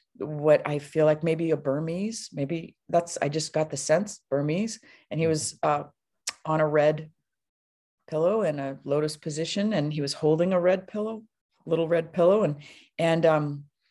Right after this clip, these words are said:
Speaker 1: it was such a shock with how real it was and how clearly I saw his face that I was shook out of the meditation. And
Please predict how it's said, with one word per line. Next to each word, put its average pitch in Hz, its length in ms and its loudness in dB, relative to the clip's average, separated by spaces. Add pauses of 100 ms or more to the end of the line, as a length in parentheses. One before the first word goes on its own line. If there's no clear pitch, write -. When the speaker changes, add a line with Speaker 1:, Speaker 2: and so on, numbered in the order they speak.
(220)
Speaker 1:
it 165 60 2
was 160 160 -6
such 175 160 -2
a 147 60 -2
shock - 680 0 (100)
with 147 200 -4
how 156 220 2
real 160 360 4
it 165 80 -2
was 147 240 2
and 135 120 -8
how 147 160 -6
clearly 156 500 2
I 156 80 -4
saw 151 240 -6
his 147 240 -6
face 139 420 -2 (380)
that 151 100 6
I 147 120 6
was 143 180 0
shook 151 340 -4
out 147 300 0
of 135 300 -2
the 139 340 -6 (260)
meditation. 135 880 -2
And 139 240 0